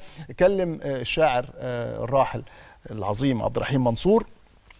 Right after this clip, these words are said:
واستوحى ال-، البداية من، من كلمات الناس اللي كانت في الشوارع بتهتف، آه، "الله أكبر" وبسم الله، وجاءت هذه الأغنية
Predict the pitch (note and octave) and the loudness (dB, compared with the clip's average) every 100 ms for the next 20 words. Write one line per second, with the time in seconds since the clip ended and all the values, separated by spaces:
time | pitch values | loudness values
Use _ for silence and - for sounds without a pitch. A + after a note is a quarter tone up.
0 | _ - - - F#3 G#3 G3+ E3 - C4+ | _ -20 -14 2 6 6 4 0 4 4
1 | D4 G3+ F3+ E3+ E3 D3+ F#3 A3 G3 E3+ | 6 2 2 -2 -4 0 4 4 2 -2
2 | D#3 D3+ D3 D3 B2+ - D3 F#3 F3+ E3+ | -4 -2 -2 -2 -4 -2 2 4 2 4
3 | F#3+ F3 C#3 B2+ D#3+ C#3+ C#3 D#3 D#3+ C3+ | 6 4 0 -2 -2 -4 -2 2 2 2
4 | F3+ D3+ D3+ - - C3+ D3 D3 - D3 | -2 -4 -8 -12 -18 -2 4 6 4 4
5 | E3+ D3 D#3+ - D3+ C#3+ C3+ C#3+ D3 C#3 | 4 4 2 2 2 2 -2 -2 0 4
6 | D#3 D#3 C3+ C#3 D#3 D3+ - - C#3 B2+ | 6 6 4 4 6 4 -4 -4 -2 2
7 | E3 F#3+ D#3 - D#3 D3 D3+ C#3+ C3+ C3+ | 4 4 0 0 0 2 -2 -4 -4 -2
8 | D3 D#3 | 2 0